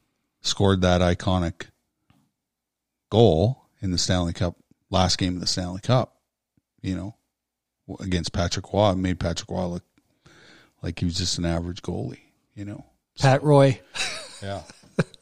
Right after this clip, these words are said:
Speaker 1: So, you know, to, to be, you know, to win a Stanley Cup, but to have that story attached to it, it's pretty, you know,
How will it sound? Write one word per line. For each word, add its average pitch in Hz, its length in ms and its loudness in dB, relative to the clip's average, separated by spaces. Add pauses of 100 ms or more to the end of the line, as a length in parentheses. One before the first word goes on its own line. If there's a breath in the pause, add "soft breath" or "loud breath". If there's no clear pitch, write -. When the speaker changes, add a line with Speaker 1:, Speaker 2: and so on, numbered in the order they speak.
(100)
Speaker 1:
So, 90 500 0 (640 loud breath)
you 92 300 0
know, - 100 -14
to, 110 220 0 (120)
to 120 120 -2
be, 104 420 6 (720)
you 110 120 0
know, 85 100 -4
to 85 60 -6
win 98 180 4
a 95 60 2
Stanley 92 340 2
Cup, 107 300 8
but 92 180 2
to 101 80 4
have 92 220 4
that 87 260 2 (260)
story 104 560 6
attached 92 520 -4
to 92 160 -4
it, - 80 -16 (140)
it's - 160 -16
pretty, - 340 -10 (400)
you - 80 -20
know, - 80 -20